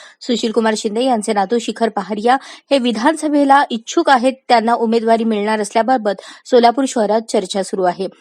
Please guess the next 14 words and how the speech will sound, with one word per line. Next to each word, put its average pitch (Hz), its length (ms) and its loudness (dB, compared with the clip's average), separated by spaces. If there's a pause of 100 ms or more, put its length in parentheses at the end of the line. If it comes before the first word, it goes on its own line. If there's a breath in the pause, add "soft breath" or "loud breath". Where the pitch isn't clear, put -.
(160)
काही 233 260 2
जण 240 240 2
आणि 226 200 -4
काही 220 220 0
मीडियाद्वारे 208 640 2
अनेक 226 380 -2
समज 214 360 -2
गैरसमज 208 520 -2
पसरवून 220 420 -2 (300 loud breath)
संभ्रम 269 520 2
निर्माण 220 360 0
करण्यात 208 300 -2
येत 208 200 -2
आहेत. 185 200 -4